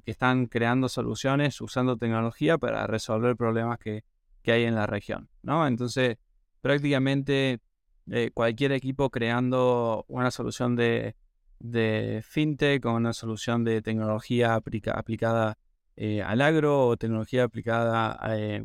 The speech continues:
a la educación o a la salud. Digamos, cualquiera de estas soluciones, eh, en una región que tiene tantas necesidades como, como es América Latina, eh, cualquiera de estas soluciones en el largo plazo tiene un impacto muy positivo en, en,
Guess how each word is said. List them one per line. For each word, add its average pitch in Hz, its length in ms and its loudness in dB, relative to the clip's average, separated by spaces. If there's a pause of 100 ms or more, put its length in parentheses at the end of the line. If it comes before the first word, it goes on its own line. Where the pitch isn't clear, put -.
(120)
a 110 100 -2
la 110 60 0
educación 113 560 0
o 120 100 2
a 113 40 2
la 107 100 0
salud. 131 420 0 (320)
Digamos, 127 300 -4
cualquiera 135 420 2
de 185 80 4
estas - 220 -2
soluciones, 147 760 -2 (140)
eh, 117 500 -4
en 123 160 -2
una 143 420 2 (440)
región 127 560 0
que 120 80 -4
tiene 127 260 0
tantas 131 320 0
necesidades 127 680 0
como, 113 640 -4
como 117 200 -2
es 123 80 0
América 123 420 2
Latina, 135 460 2 (520)
eh, 117 320 0
cualquiera 139 380 2
de 165 40 2
estas 147 180 -4
soluciones 143 600 0 (560)
en 123 160 2
el 127 140 2
largo 143 220 4
plazo 139 300 0
tiene 127 280 0
un 123 100 2
impacto 120 360 -2
muy 127 140 0
positivo 123 640 0
en, 110 260 0
en, 104 220 -6